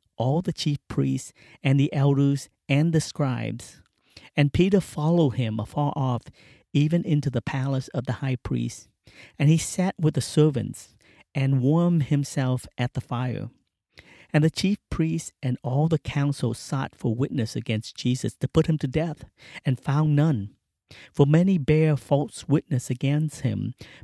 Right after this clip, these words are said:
but their witness agreed not together. And there arose certain and bare false witness against him, saying, We heard him say, I will destroy this temple that is made with hands,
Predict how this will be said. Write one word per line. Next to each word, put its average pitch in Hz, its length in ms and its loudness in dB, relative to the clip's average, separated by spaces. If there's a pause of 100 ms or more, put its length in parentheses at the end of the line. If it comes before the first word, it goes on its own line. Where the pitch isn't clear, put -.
but 127 180 4
their 165 160 8
witness 151 560 4
agreed 143 640 4 (220)
not 143 260 0
together. 143 440 -2 (920)
And 143 100 4
there 170 160 8
arose 143 380 6
certain 139 480 0 (280)
and 123 200 -2
bare 135 240 -2
false - 400 -6
witness 135 340 -4
against 127 380 -6
him, 117 200 -4
saying, 120 460 -6 (720)
We 170 180 8
heard 165 240 6
him 143 160 4
say, 135 460 -2 (420)
I 143 160 4
will 147 160 6
destroy 135 460 0
this 123 160 -6
temple 127 540 -2 (300)
that 135 140 2
is 131 160 -2
made 139 320 -2
with 127 160 -2
hands, 139 500 -6